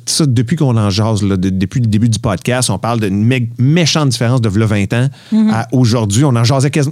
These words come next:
Speaker 1: p-, presque pas dans le temps. On en jase beaucoup maintenant, puis avec raison. As-tu vu, si on oublie le, la période de temps, mais
Speaker 2: Ouais.
Speaker 1: plus ton rôle, ton métier,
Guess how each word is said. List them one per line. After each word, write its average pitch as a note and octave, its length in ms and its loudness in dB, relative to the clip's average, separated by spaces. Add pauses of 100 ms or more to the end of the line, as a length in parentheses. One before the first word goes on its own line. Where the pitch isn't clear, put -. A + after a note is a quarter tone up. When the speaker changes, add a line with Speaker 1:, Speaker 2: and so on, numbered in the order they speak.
(140)
Speaker 1:
p-, C#3 100 -2
presque E3 360 -2
pas C3+ 160 -2
dans A#2 120 0
le F#2 60 -4
temps. C3+ 300 -2
On A2+ 80 -2
en G2+ 80 0
jase G#2+ 160 0
beaucoup A#2 280 0
maintenant, A#2+ 280 0
puis A2 80 -2
avec F#2+ 200 -2
raison. G#2 400 -2 (380)
As-tu A#2 260 0
vu, E3+ 320 4 (220)
si - 160 -2
on E3 200 2
oublie C#3 320 4
le, C#3 160 2 (360)
la A2 100 -8
période A#2+ 360 -2
de G2+ 100 -2
temps, D#3 420 -2
mais A2 120 0
Speaker 2:
Ouais. A#3 60 0
Speaker 1:
plus D3+ 180 -2
ton G2+ 220 -2
rôle, A#2 480 0
ton F#2+ 160 -2
métier, G#2 540 0